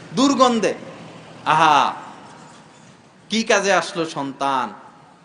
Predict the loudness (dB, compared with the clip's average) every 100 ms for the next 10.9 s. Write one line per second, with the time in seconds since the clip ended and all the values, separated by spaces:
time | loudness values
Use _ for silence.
0 | -12 -8 -6 -2 -2 -4 -6 -10 -10 -16
1 | -14 -12 -12 -14 _ _ _ _ _ -8
2 | -4 -4 -2 -2 -2 -4 -8 -2 -4 -2
3 | -6 -6 -12 -12 -10 -6 -6 -6 -14 -20
4 | _ -8 -4 -4 -2 -2 -4 -8 -8 -6
5 | -8 -8 -10 -8 -8 -14 -14 -14 -12 -18
6 | -20 _ _ _ _ _ _ _ _ _
7 | -2 0 2 2 2 2 0 -4 -10 -10
8 | -8 -6 -2 -2 -2 -4 -2 -2 -2 0
9 | 0 2 0 0 -2 -4 -6 -8 -10 -16
10 | -20 -20 -20 _ _ _ -10 -8 -10